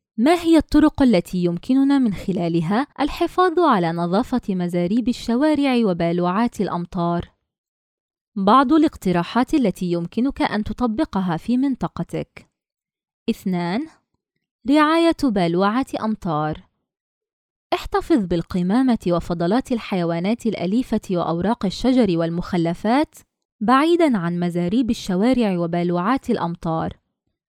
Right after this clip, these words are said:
فالمياه تتصرف من هذه البالوعات مباشرة إلى البحيرات والجداول المائية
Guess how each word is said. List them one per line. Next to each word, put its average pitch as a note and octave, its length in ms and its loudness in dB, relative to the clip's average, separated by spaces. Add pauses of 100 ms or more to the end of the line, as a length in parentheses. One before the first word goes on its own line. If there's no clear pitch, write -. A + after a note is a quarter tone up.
(200)
فالمياه C#4+ 640 2
تتصرف C4 680 0
من F3+ 200 -4
هذه G#3+ 400 0
البالوعات F#3 840 -2 (400)
مباشرة C#4+ 800 0
إلى F3+ 260 -4
البحيرات F3+ 760 -4
والجداول F3+ 760 0
المائية A#3 760 -2